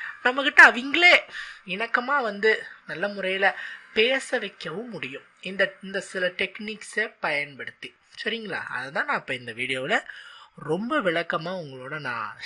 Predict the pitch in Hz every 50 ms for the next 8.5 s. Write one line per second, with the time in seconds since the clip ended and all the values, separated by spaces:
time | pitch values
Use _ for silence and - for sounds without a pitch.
0 | - - 123 120 117 - - 120 107 107 - - 110 110 120 - - - - -
1 | - - - - - - 202 233 247 226 226 214 190 185 170 156 147 - 170 185
2 | 214 247 240 220 190 180 202 - 185 156 151 156 175 190 220 233 202 180 156 147
3 | 131 127 131 139 156 185 226 254 262 233 185 147 - - - 143 135 127 113 104
4 | 113 156 254 - - _ _ _ _ _ _ _ _ _ _ _ _ _ _ _
5 | _ _ _ _ _ _ - - - - - 175 202 208 208 196 190 185 196 233
6 | 254 269 208 220 190 185 190 208 180 160 156 160 180 202 233 240 233 233 - -
7 | 226 208 202 175 151 139 135 147 156 151 143 139 131 127 127 123 135 156 160 -
8 | 147 123 120 120 123 110 - 120 - -